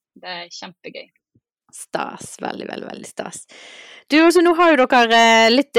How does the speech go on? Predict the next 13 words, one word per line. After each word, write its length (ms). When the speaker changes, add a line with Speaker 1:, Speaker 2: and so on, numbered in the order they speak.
Speaker 2:
norsk 460
besøk. 400
Dere 220
har 80
jo 80
hatt 100
voldsomt 560
med 240
besøk, 480
eh, 340
de 140
siste 320
ukene. 580